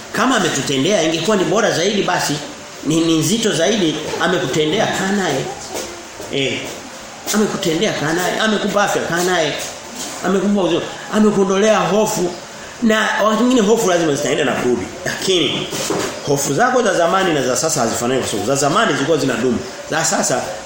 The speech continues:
zinakuja kukuamsha, baadaye Mungu anaziondoa, anazifuta. Eh, na kuhakikisha kama umeshinda na hofu yako,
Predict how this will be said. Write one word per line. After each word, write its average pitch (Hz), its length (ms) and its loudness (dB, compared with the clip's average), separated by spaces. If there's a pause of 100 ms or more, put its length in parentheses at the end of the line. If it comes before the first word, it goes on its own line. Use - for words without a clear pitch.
(100)
zinakuja 123 540 0
kukuamsha, 123 640 0 (280)
baadaye 123 200 0
Mungu 110 200 0
anaziondoa, 90 560 -4 (360)
anazifuta. - 440 -6 (640)
Eh, 135 220 -2 (220)
na 214 120 0
kuhakikisha 240 460 2
kama 294 220 4
umeshinda 254 380 2
na 214 80 2
hofu 190 280 0
yako, 208 300 2